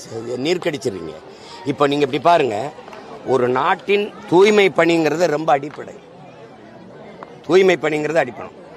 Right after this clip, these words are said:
வார்த்தையில நீங்க சுகாதாரமான நாடுங்கிறீங்க, சுகாதாரத்துறை வைக்கிறீங்க, நாடே கிளீன் இந்தியாவுக்கு பல ஆயிரம் கோடியை கொட்டுது. கிளீனை யார் பண்றா? இவன் தான் பண்ணணும். அப்ப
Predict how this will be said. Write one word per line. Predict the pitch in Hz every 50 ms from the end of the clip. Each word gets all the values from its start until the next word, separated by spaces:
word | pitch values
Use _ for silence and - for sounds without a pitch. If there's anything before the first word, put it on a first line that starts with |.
| 101 120
வார்த்தையில | 143 170 196 190 - - 208 202 202 196 196
நீங்க | 185 175 143 -
சுகாதாரமான | 160 165 185 196 190 185 190 185 185 185 185 185 185 185 175 160
நாடுங்கிறீங்க, | 147 143 139 135 131 127 110 107 110 117 131 156 170 175 - - - - - - - - - - - - - -
சுகாதாரத்துறை | 151 165 196 202 202 190 185 180 170 151 - - 170 180 190 196 190 170
வைக்கிறீங்க, | 131 117 117 117 113 113 135 151 160 160 - _ _ _ - - - - - - - - 123 135
நாடே | 156 185 196 208 214 208 - -
கிளீன் | 185 208 220 220 220 208 196
இந்தியாவுக்கு | 202 208 208 208 196 190 175 202 175 185
பல | 175 180 190 190
ஆயிரம் | 190 185 175 175 175
கோடியை | 180 185 185 185 156 143
கொட்டுது. | 147 123 98 117 110 120 147 151 135 - - - - -
கிளீனை | 160 196 220 226 226 208 196 190
யார் | 196 208 190 190
பண்றா? | 190 190 185 185 185 190 175 170
இவன் | 180 208 220 220
தான் | 220 226 226 226
பண்ணணும். | 226 220 208 175 151 - - - - - - - - - - - - - - - - - - - - - - - - - - - -
அப்ப | 160 202